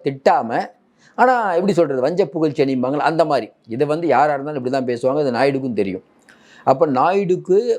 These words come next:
ஒரு செக்கு வைப்பதற்கு, செக்கை தாண்டி இன்னைக்கு மக்கள் மத்தியில,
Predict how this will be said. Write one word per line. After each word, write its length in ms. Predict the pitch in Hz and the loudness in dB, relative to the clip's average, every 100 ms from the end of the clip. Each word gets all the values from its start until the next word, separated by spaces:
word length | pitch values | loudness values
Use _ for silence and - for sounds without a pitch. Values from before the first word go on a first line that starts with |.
| - | -4
ஒரு 240 | 147 151 147 139 127 120 | -2 0 0 0 0 -2
செக்கு 340 | - 160 165 214 | 0 -2 0 -2
வைப்பதற்கு, 840 | 160 147 151 131 127 - 180 190 | 0 0 0 0 0 0 0 0
செக்கை 400 | - 143 202 202 | 0 -2 0 -2
தாண்டி 380 | - 131 147 127 | 0 -4 -2 -4
இன்னைக்கு 340 | 151 147 123 113 | -4 -4 -2 -2
மக்கள் 460 | 113 123 - 175 | -2 -2 0 0
மத்தியில, 560 | 135 120 135 101 123 | 0 -2 0 0 0